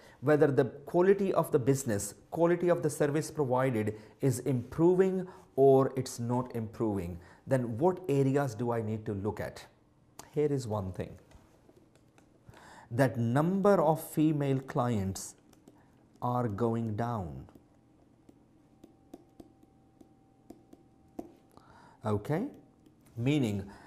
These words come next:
from eight thousand to six thousand eight hundred.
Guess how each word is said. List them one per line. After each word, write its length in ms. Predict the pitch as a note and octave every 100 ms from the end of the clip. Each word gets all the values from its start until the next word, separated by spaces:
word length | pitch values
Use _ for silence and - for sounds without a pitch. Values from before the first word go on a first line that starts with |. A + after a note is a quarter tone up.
| -
from 400 | - C3+ B2 A#2+ -
eight 320 | D3 F3+ G3+
thousand 720 | G3+ - D#3 D3 A2+ G2 G2 - - _ _ _ - _ _ _ -
to 160 | C#3 C3
six 500 | - - F3 F3 -
thousand 480 | D#3+ C#3+ C3+ C#3 C#3
eight 280 | B2 B2 B2
hundred. 540 | - D#3 C3 E2+ D#2